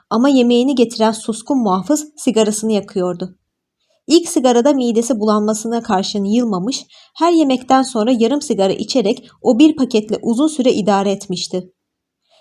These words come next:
Kenarına güdük bir kurşun kalem bağlanmış beyaz bir yazı tahtası vermişlerdi. İlk başlarda hiç ilgilenmemiş, elini bile sürmemişti.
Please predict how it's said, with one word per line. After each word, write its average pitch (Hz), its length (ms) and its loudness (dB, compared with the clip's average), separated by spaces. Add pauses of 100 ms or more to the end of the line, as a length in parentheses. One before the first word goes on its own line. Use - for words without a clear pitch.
(140)
Kenarına 247 460 4
güdük 320 400 0
bir 269 160 0
kurşun 254 380 -2
kalem 233 380 0
bağlanmış 190 640 0 (260)
beyaz 262 340 6
bir 294 100 4
yazı 233 280 2
tahtası 214 460 -2
vermişlerdi. 185 760 -4 (1400)
İlk 330 240 4
başlarda 277 400 4
hiç 320 240 0
ilgilenmemiş, 226 840 0 (220)
elini 226 280 4
bile 269 180 2
sürmemişti. 196 800 -4